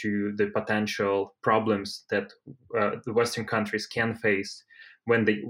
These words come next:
if they have to expand their military force significantly. In terms of the disregard for the human life, yeah, I, I always look at the political dimension of things. I mean, Russia hasn't had a long history of, like,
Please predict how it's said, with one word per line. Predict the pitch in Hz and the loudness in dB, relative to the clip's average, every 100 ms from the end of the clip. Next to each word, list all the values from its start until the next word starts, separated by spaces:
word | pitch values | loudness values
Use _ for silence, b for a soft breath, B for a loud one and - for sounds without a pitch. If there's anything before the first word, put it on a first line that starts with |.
| - | -2
if | 135 - - - | -2 -2 -14 -6
they | 113 113 | -2 -2
have | 107 107 104 104 | 0 0 0 -2
to | - 110 | -4 -2
expand | 113 - 110 107 104 | -2 -2 0 2 2
their | 98 | 0
military | 101 101 101 104 - | 2 0 0 -4 -4
force | 101 101 | -4 -4
significantly. | 104 107 104 110 107 110 120 - B B B B B B - | -4 -4 -4 -4 -8 -8 -10 -12 B B B B B B -4
In | 123 | 0
terms | 175 165 | 2 0
of | 147 | 0
the | 135 | -2
disregard | 131 135 135 131 131 135 | -2 0 2 4 2 2
for | - | -2
the | 110 | -2
human | 104 123 120 110 | -4 -2 0 2
life, | 123 113 107 | 4 4 2
yeah, | 120 139 147 | 2 4 4
I, | 110 104 110 117 - 127 | 4 4 2 2 0 4
I | 131 | 6
always | 160 170 139 | 6 2 4
look | 135 139 | 2 2
at | 117 | 0
the | 117 | 0
political | - 113 120 - 110 | 0 0 0 0 2
dimension | 104 104 104 104 | 2 0 -2 -4
of | 98 | -6
things. | - 104 101 - | -2 -2 -2 -4
I | 98 | -4
mean, | 98 98 | -4 0
Russia | 101 107 104 _ - | 0 -2 -6 _ -8
hasn't | - 104 104 95 | -4 0 -2 0
had | 101 101 98 B B B B B _ | 0 0 0 B B B B B _
a | 104 98 98 98 | -4 0 0 0
long | 98 110 107 | 2 2 2
history | 104 117 - 104 101 | 0 -2 2 4 4
of, | - - - | 0 -10 0
like, | 117 | 2